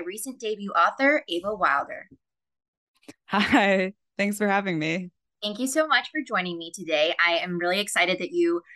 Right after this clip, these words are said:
Speaker 1: were able to come on the podcast today. I loved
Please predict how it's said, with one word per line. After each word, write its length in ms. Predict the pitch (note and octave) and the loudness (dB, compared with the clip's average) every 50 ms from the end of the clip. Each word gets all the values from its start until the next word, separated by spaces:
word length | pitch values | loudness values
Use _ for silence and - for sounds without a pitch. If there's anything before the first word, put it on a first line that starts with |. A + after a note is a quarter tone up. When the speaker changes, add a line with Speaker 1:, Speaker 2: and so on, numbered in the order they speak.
| - - - _ | -20 -20 -8 _
Speaker 1:
were 140 | G3 F#3+ - | 0 0 0
able 260 | F#3+ F#3+ F#3 F#3 F3+ | 0 2 2 2 2
to 80 | F3+ G3 | 0 -4
come 200 | - - F#3+ E3+ | -8 -4 0 2
on 160 | E3 E3 E3 | 2 4 2
the 80 | E3 E3 | 0 0
podcast 580 | - F3+ E3+ E3 E3 - F3+ F3 F3 F3 - - | 2 2 0 0 0 -2 -4 -4 -4 -4 -8 -10
today. 380 | E3+ E3 D#3+ D#3+ D#3+ D#3+ D#3 - - | -2 0 2 4 4 2 0 -2 -2
I 360 | - F#3 E3 E3 E3 E3 E3 - | 0 2 4 4 4 2 -2 -6
loved 760 | F3 F3 E3 E3 E3+ E3+ E3+ F3+ F3+ F#3+ F#3+ F3 E3+ - - | -10 -10 -8 -6 -2 0 2 2 4 4 2 0 -2 -6 -14